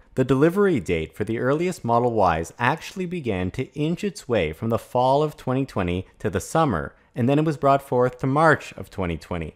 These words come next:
six months earlier than Tesla's own timeline, and they were known to be late with delivering new products.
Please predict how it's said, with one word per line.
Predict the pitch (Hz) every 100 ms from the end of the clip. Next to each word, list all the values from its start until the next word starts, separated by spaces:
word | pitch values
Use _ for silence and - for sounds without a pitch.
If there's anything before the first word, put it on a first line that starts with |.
| _
six | - 202 -
months | 208 -
earlier | 135 160 160 90 87
than | 95
Tesla's | - 107 - 110 - 127
own | 110 120 127
timeline, | - 127 143 98 73 80 - _ -
and | 127
they | 127
were | 127
known | 139 160 202
to | 190
be | 175
late | 120 143 110
with | 104 98
delivering | 101 98 101 98 98
new | 85
products. | 87 - 147 113 - -